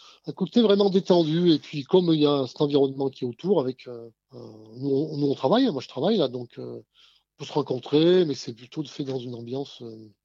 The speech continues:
détendue, quoi. Dans chaque petit gîte, il y a un petit sauna. Donc, euh, c'est très simple, les gîtes, là, c'est pas des gîtes de luxe du tout, mais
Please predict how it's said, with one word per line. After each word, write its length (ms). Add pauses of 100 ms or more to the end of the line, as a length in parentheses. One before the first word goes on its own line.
(140)
détendue, 440
quoi. 240 (320)
Dans 140
chaque 240
petit 260
gîte, 200
il 20
y 20
a 40
un 40
petit 180
sauna. 380 (600)
Donc, 320
euh, 500 (180)
c'est 160
très 140
simple, 320
les 100
gîtes, 200
là, 60
c'est 140
pas 120
des 100
gîtes 160
de 100
luxe 220
du 140
tout, 180
mais 180